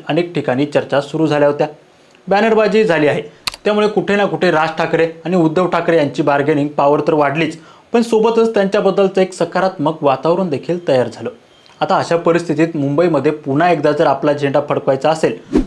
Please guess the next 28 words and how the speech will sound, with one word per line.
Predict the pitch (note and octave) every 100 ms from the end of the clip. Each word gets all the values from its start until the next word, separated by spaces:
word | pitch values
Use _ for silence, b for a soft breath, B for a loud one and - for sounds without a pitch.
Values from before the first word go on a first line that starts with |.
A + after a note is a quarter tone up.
| -
तर |
उद्धव | G#3 E3+ D3+ G#3 A3+
ठाकरे | F#3+ F#3+ G3+
यांना | E3+ E3
सहानुभूतीच्या | E3+ D#3+ E3 F#3 G3+ F3 E3 D#3
राजकारणाची | C#3 - D#3 C#3+ B2+ D3+
मदत | B2+ C3+ C3+
घ्यावी | C3 B2+ C3+
लागेल | B2 A#2 - - -
आणि | C3
त्यांनी | B2+ C3 C3+
तीही | C3 D3+ E3+ E3+ B B _
नाही | C#3+ G3+
घेतली, | F#3 G3 F#3 B2 - - _ A3
तर | A3
ती | A3
त्यांना | A3+ F#3
मिळेल, | F#3+ F#3 F3 - -
अशी | D3 F#3
दाट | D3+ D#3+ E3
शक्यता | D#3 D3 C3+ D#3
पाहायला | - D#3 D#3+
मिळत | C3 A#2+ A#2
आहे, | A#2 - B B -
कारण | A#3+ A#3+
मुंबईतल्या | F#3 F#3+ G3 A3 G#3 F#3+
शाखेचं | G3 D#3+ - E3+ E3+
गणित | D3+ D#3+